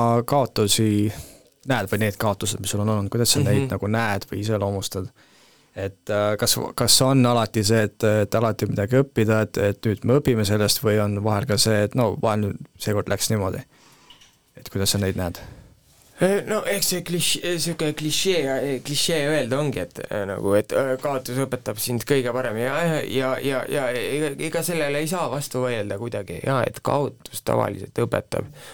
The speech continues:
Speaker 2: õpetab sind nagu kõige paremini. Et aga, aga ma ei, ja kaotada on üli-, ja ma vihkan väga ka-, <laughs> vihkan väga kaotamist. Ma ütleks, et ma ei ole halb kaotaja,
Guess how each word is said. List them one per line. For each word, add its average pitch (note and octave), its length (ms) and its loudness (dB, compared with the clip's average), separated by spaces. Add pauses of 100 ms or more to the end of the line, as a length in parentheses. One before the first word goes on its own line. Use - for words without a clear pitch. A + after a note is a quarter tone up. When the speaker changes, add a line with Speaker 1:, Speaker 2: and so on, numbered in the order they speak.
(100)
Speaker 2:
õpetab A2+ 500 2
sind G2 240 -4
nagu - 400 -2 (440)
kõige A#2+ 360 2
paremini. G#2 480 -6 (260)
Et A2 640 -2
aga, A#2 460 -2 (240)
aga A#2+ 320 -6 (1800)
ma C3+ 140 0
ei, D#3+ 120 4 (720)
ja D3 240 2
kaotada B2+ 640 -4
on G2 100 -8 (120)
üli-, C#3 320 4
ja A#2 160 0
ma A2+ 180 4 (140)
vihkan A2 560 -2
väga G#2+ 240 0
ka-, - 220 -2 (300)
<laughs> - 300 -8
vihkan C3+ 360 2
väga A#2+ 240 -4
kaotamist. A2+ 680 -6
Ma A2+ 240 2
ütleks, A#2 400 0
et A2 80 -4
ma A#2+ 120 2
ei C3 60 0
ole C#3 140 -2
halb B2 320 0
kaotaja, A2 480 -2